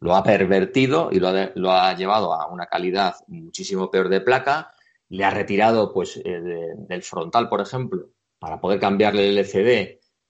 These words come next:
eh, le ha quitado, pues, una, dos, son cuatro tornillos y dos piezas, que siempre insisto con eso, que es un ejemplo, ¿eh? de, de ese reloj como muchos otros. Le ha quitado como, pues eso, como, como seis piezas de entrada, ha, ha metido una placa de peor calidad y te lo sigue vendiendo como el que era entonces. Y eso que el,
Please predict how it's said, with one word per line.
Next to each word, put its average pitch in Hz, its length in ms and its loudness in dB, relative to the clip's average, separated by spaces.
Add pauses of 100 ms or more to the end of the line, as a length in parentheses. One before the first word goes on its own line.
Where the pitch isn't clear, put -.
(200)
eh, 85 140 -12
le 85 80 -10
ha 85 100 -8
quitado, 117 440 2
pues, 98 300 0
una, 117 280 -2
dos, 123 200 0
son 117 120 -2
cuatro 117 260 0
tornillos 135 560 0
y 110 100 -2
dos 107 180 -2
piezas, 90 400 -4
que 98 80 -10
siempre 107 220 -6
insisto 104 280 -6
con 92 140 -2
eso, 87 240 -8
que 98 80 -4
es - 100 -8
un 101 80 0
ejemplo, 95 460 -2
¿eh? 147 180 -4
de, 87 300 0
de 87 180 0
ese 120 180 4
reloj 135 200 4
como 101 140 4 (160)
muchos 95 340 -4
otros. - 320 -8
Le 92 80 -8
ha - 20 -10
quitado 117 340 2
como, 85 380 -8 (500)
pues - 140 -10
eso, 113 240 -2
como, 80 400 -6
como 80 220 -12
seis 107 240 -2
piezas 180 600 2
de 110 100 -4
entrada, 165 540 -2
ha, 101 320 0
ha 104 60 0
metido 107 220 0
una 104 160 0
placa 107 240 0
de 107 80 0
peor 117 200 -4
calidad 147 540 -2
y - 80 -14
te 202 100 -8
lo 90 100 -4
sigue 117 200 -2
vendiendo 127 420 0
como 104 220 2
el 90 80 -2
que 113 60 2
era 117 100 4
entonces. 120 540 0
Y 98 100 0
eso 117 220 2
que 120 100 2
el, 98 300 2